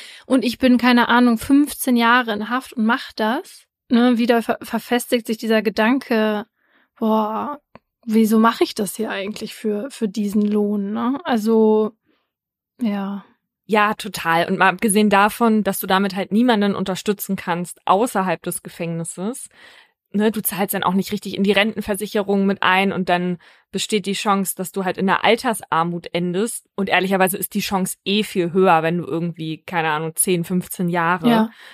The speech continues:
Speaker 2: bei Kapitalverbrechen jetzt nicht am normalen Leben teilgenommen hast. Also deswegen finde ich das auch gut. Und vor allem, wenn's darum geht, auch die Opfer zu entschädigen.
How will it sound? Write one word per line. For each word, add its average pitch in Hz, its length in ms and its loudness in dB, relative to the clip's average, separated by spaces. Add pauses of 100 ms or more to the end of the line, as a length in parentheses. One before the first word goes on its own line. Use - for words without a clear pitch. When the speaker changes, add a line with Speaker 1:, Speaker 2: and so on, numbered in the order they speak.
(120)
Speaker 2:
bei 175 120 2
Kapitalverbrechen 190 960 0
jetzt 180 400 -2
nicht 214 300 2
am 170 80 2
normalen 165 400 2
Leben 180 260 0
teilgenommen 143 680 -8
hast. 160 400 -8 (240)
Also 185 160 2
deswegen 170 360 -4
finde 170 180 -4
ich - 80 -8
das - 200 -12
auch - 240 -4 (220)
gut. 247 320 2
Und 170 180 -4
vor - 240 0
allem, 214 480 2
wenn's 175 240 0
darum 170 340 0
geht, 180 380 -2
auch 175 400 -2 (140)
die 202 100 -4
Opfer - 320 0
zu - 160 -12
entschädigen. 160 720 -8